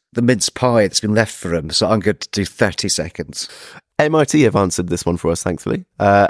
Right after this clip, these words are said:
Speaker 2: and they've calculated that it's a thousandth of a second for him to park, hop out the sleigh, jump down the chimney, fill the stockings, distribute the remaining presents under the tree,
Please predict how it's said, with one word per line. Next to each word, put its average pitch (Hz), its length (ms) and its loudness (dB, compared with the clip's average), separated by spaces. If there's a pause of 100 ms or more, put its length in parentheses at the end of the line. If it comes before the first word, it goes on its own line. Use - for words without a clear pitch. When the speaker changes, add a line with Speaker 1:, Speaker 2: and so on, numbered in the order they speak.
Speaker 2:
and 104 200 0
they've 139 160 2
calculated 101 420 0
that 101 100 2
it's - 200 -2
a 92 60 -8
thousandth 143 600 -2
of 117 80 -4
a 120 40 -2
second 85 480 -2 (220)
for 95 120 -4
him 98 140 2
to 90 100 0
park, - 440 0 (300)
hop - 180 0
out 131 100 2
the - 80 -4
sleigh, 95 360 2 (340)
jump 151 200 0
down 107 120 2
the 95 60 2
chimney, 95 440 2 (520)
fill 165 240 0
the 110 80 2
stockings, 92 520 0 (220)
distribute 127 400 2
the 76 80 -2
remaining 98 380 2
presents 87 420 0
under 90 160 0
the 82 60 -8
tree, 98 340 0